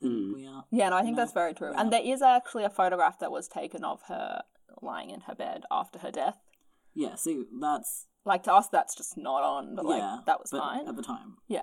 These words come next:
Speaker 1: that's okay.
Speaker 3: In her funeral plans, she also wanted to mirror Natalie's funeral.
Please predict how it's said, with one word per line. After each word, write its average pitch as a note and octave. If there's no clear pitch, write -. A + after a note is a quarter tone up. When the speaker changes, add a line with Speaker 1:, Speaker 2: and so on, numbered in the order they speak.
Speaker 1:
that's -
okay. -
Speaker 3:
In A#3
her D4
funeral C#4
plans, G3
she G3
also G3+
wanted F3+
to F#3+
mirror E3+
Natalie's E3
funeral. F#3+